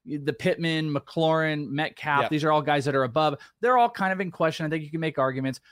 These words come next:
Speaker 1: Waddle is that line, though. I think Waddle represents, as far as A D P on Fantasy Pros go, that line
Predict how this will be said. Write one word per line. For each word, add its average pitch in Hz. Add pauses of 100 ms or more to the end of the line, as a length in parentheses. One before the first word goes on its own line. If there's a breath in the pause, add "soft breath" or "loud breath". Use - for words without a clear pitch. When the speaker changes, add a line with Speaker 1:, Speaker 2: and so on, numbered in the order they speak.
(160 soft breath)
Speaker 1:
Waddle 175
is 139
that 135
line, 131
though. 117
I 117
think 131
Waddle 147
represents, 143
as 143
far 233
as 175
A 170
D 165
P -
on 135
Fantasy 160
Pros 123
go, 120 (120)
that 139
line 120